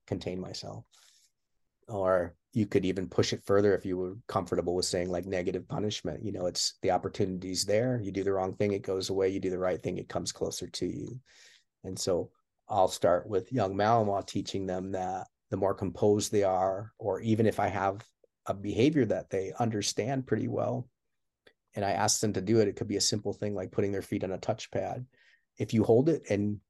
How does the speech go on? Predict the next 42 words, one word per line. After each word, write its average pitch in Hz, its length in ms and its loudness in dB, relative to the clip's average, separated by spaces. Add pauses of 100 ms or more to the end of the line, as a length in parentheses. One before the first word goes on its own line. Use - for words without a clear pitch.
(340)
and 107 240 -2
be 110 100 4
cool, 156 480 2 (800)
this 107 160 2
gets 107 180 -2
close 156 380 2
and 104 100 -6
comes 117 220 -2
to 135 100 0
you. 147 300 0 (240)
And 110 100 -2
if 98 120 -4
you 107 60 -4
get 110 100 4
unsettled, 104 420 0
it 92 80 -4
goes 98 240 -4
away. 101 360 -2 (800)
And 104 300 -6 (580)
it 127 60 -4
sort 120 160 4
of - 80 0
puts - 200 0
the 101 140 4
agent, 104 280 2
I, 101 220 0 (300)
doesn't 107 260 0
sort 107 260 4
of, 98 200 2
for - 140 0
me, 107 200 6
it - 100 -2
puts 101 180 0
the 98 180 -4
agency 95 460 -2
on 92 220 -2
them. 107 320 -4
It's - 160 -10
like - 140 -8
they 98 120 6
are 92 200 4
in 101 480 2